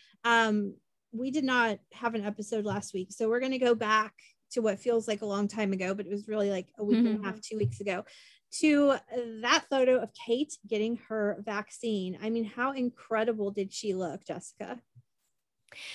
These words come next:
Speaker 2: You're absolutely right. I mean, she always looks incredible, uh, but it's really fun to see how she pulls off a casual style and
Speaker 1: I love
Speaker 2: always
Speaker 1: it.
Speaker 2: still seems to look so chic.
Speaker 1: Yes.
Speaker 2: Um, I mean, I'm sh-,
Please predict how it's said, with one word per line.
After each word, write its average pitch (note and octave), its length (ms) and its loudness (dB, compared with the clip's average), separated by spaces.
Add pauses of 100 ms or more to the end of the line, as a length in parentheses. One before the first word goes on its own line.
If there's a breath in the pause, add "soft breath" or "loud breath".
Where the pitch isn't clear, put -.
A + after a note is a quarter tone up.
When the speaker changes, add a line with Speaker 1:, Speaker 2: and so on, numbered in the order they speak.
(720 loud breath)
Speaker 2:
You're B3+ 240 10
absolutely A#3 400 8
right. F3 220 10
I F#3+ 40 6
mean, G3 180 6
she A#3+ 240 8
always G#3+ 360 10
looks G#3 200 4
incredible, G3 420 6
uh, F#3+ 320 10
but C4+ 80 8
it's D4+ 180 4
really A4+ 320 8
fun F#4 240 8
to F#4+ 100 6 (120)
see D#4 180 4
how D#4+ 160 6
she D#4 200 2
pulls C#4 280 4
off D4+ 200 6
a B3+ 80 4 (340)
casual C#4+ 500 6
style A#3+ 840 8
and B3+ 240 8
Speaker 1:
I - 40 2
love - 140 -2
Speaker 2:
always G#4+ 300 8
Speaker 1:
it. - 80 0
Speaker 2:
still D#4 200 8
seems E4 280 2
to F4 120 4
look B3+ 140 8 (100)
so C4 140 8
chic. - 720 2 (340 loud breath)
Speaker 1:
Yes. A3+ 220 2
Speaker 2:
Um, B3 420 8
I E4+ 80 6
mean, F4 140 6
I'm F4 80 4
sh-, - 80 -2